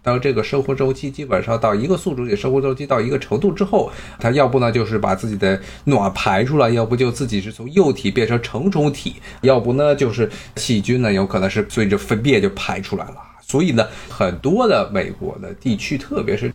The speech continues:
靠近农村呀、靠近畜牧业发达的地区，这些地方的水源其实会呈现非常严重的周期性的变化，一般是春天和秋天，特别是秋天啊，这个时候是容易产生严重的水体污染。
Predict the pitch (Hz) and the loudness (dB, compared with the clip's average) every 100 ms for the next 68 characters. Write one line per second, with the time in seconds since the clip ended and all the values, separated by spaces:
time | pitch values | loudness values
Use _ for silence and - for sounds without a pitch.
0 | - - 156 117 120 98 120 - - 180 | -10 -2 0 2 2 2 0 -2 0 0
1 | 165 143 139 - 139 123 117 151 139 131 | 2 0 -2 -2 -2 -2 -6 -6 0 -2
2 | 117 - 143 113 90 - 104 - - 104 | 2 0 0 0 -2 0 -4 -4 -6 -4
3 | 110 - _ _ - 110 110 117 107 101 | -6 -8 _ _ -2 0 0 2 0 0
4 | 101 - 101 85 101 120 117 120 113 113 | -2 0 0 2 0 0 -2 -2 -2 -2
5 | 104 - - - - - 110 120 - 190 | -2 -4 -16 -18 -8 -2 0 0 0 -2
6 | 185 123 104 92 202 370 196 165 165 - | 2 2 2 2 2 0 -2 -2 -4 -4
7 | 175 160 - 185 - 190 - - - - | -8 -6 -6 -6 -2 -2 -2 -8 -8 -6
8 | 110 120 117 151 131 - 135 139 135 123 | -2 -2 2 2 2 0 0 0 2 0
9 | 107 98 131 104 92 - - 127 123 - | 0 0 0 0 -2 0 2 2 2 0
10 | 247 240 - 104 - - - 101 - 104 | 2 2 0 -4 -4 -14 -16 -16 -4 -2
11 | 95 98 87 90 - 92 90 85 110 101 | -2 -4 -6 -6 -4 -4 -2 0 0 -2
12 | - - 92 95 98 95 139 190 101 - | -6 -8 -8 -4 -2 0 4 4 4 -4
13 | - 104 - - 117 190 - | -4 -4 -2 -6 0 2 2